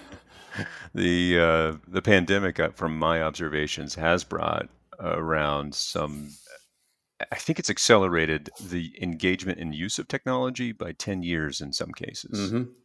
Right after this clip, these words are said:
Speaker 2: Yeah.
Speaker 1: Um, now you don't have the privilege of, uh, hitting pause on the real world and then <laughs> returning. So,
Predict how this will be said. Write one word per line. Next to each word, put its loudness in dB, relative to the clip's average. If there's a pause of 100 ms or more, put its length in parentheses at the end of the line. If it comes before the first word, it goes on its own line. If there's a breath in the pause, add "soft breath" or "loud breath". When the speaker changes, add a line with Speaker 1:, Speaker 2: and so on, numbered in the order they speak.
(140)
Speaker 2:
Yeah. 0 (260)
Speaker 1:
Um, -2 (360)
now 12
you 10
don't 6
have 6
the -2
privilege 0
of, -4
uh, 2
hitting -4
pause 2
on -4
the -8
real -4
world -4
and -8
then -8
<laughs> -8
returning. 2 (520 loud breath)
So, 4